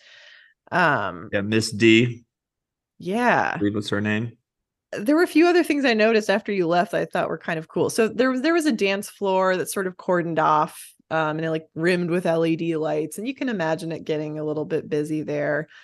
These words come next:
Speaker 1: Um, but they also had this outdoor area, which I ended up going out into 'cause I saw a man carrying, like, a load of wood out to a fire pit back there.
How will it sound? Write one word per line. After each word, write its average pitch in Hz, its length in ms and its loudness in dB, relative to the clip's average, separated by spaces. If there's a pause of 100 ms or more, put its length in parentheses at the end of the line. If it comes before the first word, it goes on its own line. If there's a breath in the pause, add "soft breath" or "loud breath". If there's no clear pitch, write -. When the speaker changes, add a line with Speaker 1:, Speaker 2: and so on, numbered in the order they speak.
(380 loud breath)
Speaker 1:
Um, 143 640 0 (180)
but 202 300 4
they 262 140 2
also 294 540 2
had 196 680 -2 (120)
this 180 280 -6
outdoor 165 540 0
area, 90 720 -6
which 165 180 -8
I 170 80 -4
ended 165 260 -6
up 156 160 -8
going 151 300 -6
out 151 160 -2
into 151 320 -8
'cause - 120 -10
I 160 60 -4
saw 180 300 -4
a 165 40 -6
man 160 320 -6
carrying, 165 440 -8
like, 156 180 -6
a 151 60 -4
load 156 280 0
of 156 140 -6
wood 156 300 -4
out 147 260 -4
to 151 160 -12
a 147 60 -10
fire 185 360 -4
pit - 280 -10
back - 340 -8
there. - 300 -10